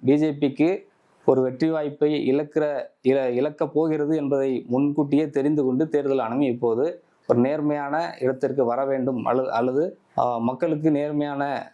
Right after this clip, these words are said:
ஆ, ஒரு இடத்திற்கு வர வேண்டும் என்கிற ஒரு இடத்திற்கு வந்திருக்கிறார்கள், அல்லது மக்கள் கிளர்ந்தெழுந்து போராடி விடுவார்கள்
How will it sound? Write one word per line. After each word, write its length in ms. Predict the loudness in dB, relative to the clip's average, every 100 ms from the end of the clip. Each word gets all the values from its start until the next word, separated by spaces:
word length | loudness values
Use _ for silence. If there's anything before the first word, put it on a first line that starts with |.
| -10 0
ஆ, 140 | 2
ஒரு 180 | 2 0
இடத்திற்கு 420 | -2 -2 -2 0
வர 160 | 0 0
வேண்டும் 260 | 0 0
என்கிற 580 | 0 0 0 0 -2 -6 _ -20 _
ஒரு 600 | 2 4 2 0 -2 -2 -2
இடத்திற்கு 420 | -2 0 -2 0
வந்திருக்கிறார்கள், 760 | 0 0 0 -2 0 0 -2 -6 _ _ 0
அல்லது 640 | 2 2 2 0 0 -2
மக்கள் 460 | 0 0 0 -2 0
கிளர்ந்தெழுந்து 840 | 2 0 0 -2 0 0 0 0
போராடி 420 | -2 0 -2 -2 0
விடுவார்கள் 580 | 0 0 0 -2 -2